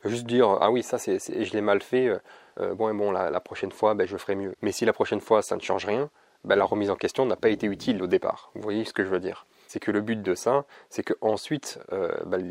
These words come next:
les agissements suivent dans le quotidien, les actes suivent dans le quotidien.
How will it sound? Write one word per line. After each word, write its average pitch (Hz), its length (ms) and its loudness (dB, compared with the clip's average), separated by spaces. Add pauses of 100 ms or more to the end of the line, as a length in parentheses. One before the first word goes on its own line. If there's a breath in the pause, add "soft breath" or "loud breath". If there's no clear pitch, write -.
(180)
les 95 260 -2
agissements 110 440 2
suivent 131 440 -8
dans 90 120 2
le 87 40 -4
quotidien, 92 520 -4
les 98 260 0
actes 120 220 0
suivent 123 380 -6
dans 101 100 -2
le 90 80 -4
quotidien. - 380 -4